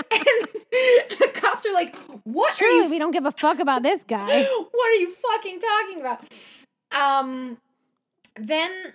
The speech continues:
Speaker 1: the detective asks Johnny to take a balloon test, um, which
Speaker 2: What is that?
Speaker 1: I think it's an old-timey breathalyzer.
Speaker 2: Oh, okay.
Speaker 1: Because, again, they smell like booze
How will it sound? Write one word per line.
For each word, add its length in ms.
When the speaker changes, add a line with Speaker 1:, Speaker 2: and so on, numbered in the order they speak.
Speaker 1:
the 420
detective 760
asks 500
Johnny 600
to 140
take 340
a 60
balloon 640
test, 560
um, 640
which 320
Speaker 2:
What 240
is 180
that? 500
Speaker 1:
I 100
think 340
it's 200
an 240
old-timey 960
breathalyzer. 800
Speaker 2:
Oh, 240
okay. 300
Speaker 1:
Because, 520
again, 560
they 140
smell 300
like 300
booze 600